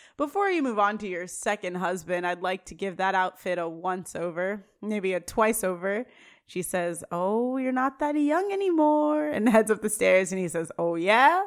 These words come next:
And he grabs the bottle of vitamin E off the side table with his grabber, and he says, "That's what you think," and he follows her up the stairs,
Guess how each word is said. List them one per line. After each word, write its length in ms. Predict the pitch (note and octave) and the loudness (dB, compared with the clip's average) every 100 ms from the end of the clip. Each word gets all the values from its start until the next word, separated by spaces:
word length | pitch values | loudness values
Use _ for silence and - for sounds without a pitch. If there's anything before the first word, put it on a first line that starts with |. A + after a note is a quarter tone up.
| - | -2
And 100 | G3 | -4
he 140 | G#3 | -2
grabs 420 | G#3 A3+ B3 B3 | 4 6 6 2
the 100 | G#3+ | -2
bottle 400 | G#3+ G#3+ A3+ A3+ | 4 6 8 6
of 100 | G#3+ | 4
vitamin 380 | F#3 F#3+ G3 F#3 | 2 2 0 -2
E 140 | F#3 | 2
off 160 | G3+ F#3+ | 2 2
the 80 | G3+ | -2
side 320 | - F#3 F#3+ | -2 0 0
table 300 | F#3+ F#3+ F#3+ | -2 -2 0
with 140 | F3+ F3+ | -2 -4
his 160 | F3 | -6
grabber, 560 | E3 F#3 F#3+ G#3 G#3 G#3 | -4 2 4 4 2 0
and 100 | G3 | 0
he 80 | F3+ | -4
says, 240 | F#3 F#3 E3+ | -4 -4 0
"That's 240 | F#3+ F#3+ | 0 -2
what 120 | F3 | -6
you 240 | A3 D#4+ E4+ | 2 2 2
think," 320 | - F3+ E3 | 0 -2 -2
and 100 | F3 | -10
he 60 | D#3 | -10
follows 460 | E3 A3+ B3 C#4 C4+ | 4 8 8 6 2
her 100 | B3 | 0
up 160 | B3 | 0
the 80 | A3 | -6
stairs, 640 | A3 A#3+ A#3+ A#3+ A#3+ B3 | -4 0 0 2 0 -4